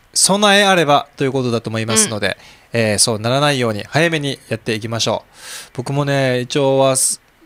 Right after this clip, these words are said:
Speaker 1: うん、まあ、できれば満タン入れたいんですけどね。
Speaker 2: うん。
Speaker 1: もう千円、二千円で、でしかこう切り崩せないときは、ついついね、千円入れてっていうのをやりますけども。やっぱり何事も余裕を持った方がいいかもしれませんね。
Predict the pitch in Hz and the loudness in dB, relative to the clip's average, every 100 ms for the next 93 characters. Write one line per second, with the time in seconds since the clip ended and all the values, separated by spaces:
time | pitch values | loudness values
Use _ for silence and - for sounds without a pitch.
0 | _ 143 139 131 131 139 170 277 285 160 | _ -12 -8 -6 -2 0 0 0 0 0
1 | 196 262 254 254 285 240 165 123 - 104 | -2 0 2 2 2 0 0 0 -2 -2
2 | 175 - - 269 208 - _ - 143 - | -4 -6 -10 -6 -6 -10 _ -6 0 2
3 | 185 180 175 170 175 170 170 160 156 160 | 2 2 0 2 2 0 0 -2 -2 -4
4 | - _ 143 160 - 190 147 - 151 147 | -6 _ -2 0 2 0 -2 -2 -2 -2
5 | 147 143 135 143 185 - - 117 101 - | -2 -2 0 0 0 -2 0 0 0 -2
6 | - 156 - 139 143 - - - - 143 | -4 -2 0 -2 -4 -6 -20 -8 -2 0
7 | 127 107 104 - 98 - _ - 120 107 | 0 -2 -4 -2 -4 -4 _ -6 -4 -2
8 | 107 110 117 - 202 92 - _ _ _ | -4 -2 0 0 -4 -8 -12 _ _ _
9 | _ _ _ _ _ _ _ - - - | _ _ _ _ _ _ _ -20 -20 -18
10 | - - 127 127 131 165 165 165 160 143 | -20 -4 -2 -2 -2 0 -2 -2 -4 0
11 | 165 190 202 196 - 202 233 185 - 139 | 0 0 -2 -4 -2 2 4 2 0 -4
12 | 131 107 - 104 95 98 131 151 | -6 -4 -4 -6 -6 -4 -2 -2